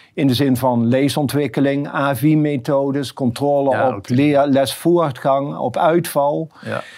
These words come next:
Speaker 1: En die weegmomenten die zijn in zekere zin heel beperkt. Als
Speaker 2: Ja.
Speaker 1: ik, eh, vanuit de ervaring in het onderwijs mag beschrijven, eh,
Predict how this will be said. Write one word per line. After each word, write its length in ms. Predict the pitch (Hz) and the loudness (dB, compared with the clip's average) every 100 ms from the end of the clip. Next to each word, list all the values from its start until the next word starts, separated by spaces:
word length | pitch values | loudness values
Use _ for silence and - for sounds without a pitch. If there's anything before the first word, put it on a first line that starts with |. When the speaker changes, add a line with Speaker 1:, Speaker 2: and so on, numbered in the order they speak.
| - _ _ _ _ | -20 _ _ _ _
Speaker 1:
En 180 | 156 156 | 0 2
die 180 | 160 139 | 4 4
weegmomenten 1080 | 165 240 233 - 151 143 143 143 139 185 | 2 2 0 2 2 4 2 2 2 0
die 320 | 160 180 165 160 | 2 0 0 0
zijn 380 | 180 160 160 | 0 0 -2
in 200 | 180 180 | -4 0
zekere 280 | 156 180 170 | 0 0 0
zin 160 | 139 156 | -2 0
heel 280 | 139 175 156 | 2 2 2
beperkt. 640 | 135 - 202 165 - - - | 0 -2 0 0 -2 -6 -6
Als 240 | 156 143 | -2 0
Speaker 2:
Ja. 60 | 165 | 0
Speaker 1:
ik, 360 | 165 - - - _ _ _ _ 143 117 - | -2 -6 -16 -18 _ _ _ _ -8 -8 -14
eh, 320 | 220 170 135 127 | -8 -2 0 -2
vanuit 340 | 156 143 147 | 0 0 0
de 60 | 143 | -2
ervaring 640 | 139 127 160 220 202 156 | -2 -2 0 0 0 0
in 120 | 143 | 0
het 120 | 127 - | -2 -2
onderwijs 840 | 214 214 165 131 127 123 - - _ _ - - - _ _ _ | 0 0 2 2 2 0 -4 -10 _ _ -20 -20 -20 _ _ _
mag 380 | 139 143 143 156 | 0 2 0 -2
beschrijven, 1120 | 139 - 185 190 208 214 123 135 123 135 - | -2 -2 0 2 4 2 2 2 2 -2 -6
eh, 400 | 156 131 131 139 | -2 -2 -2 -4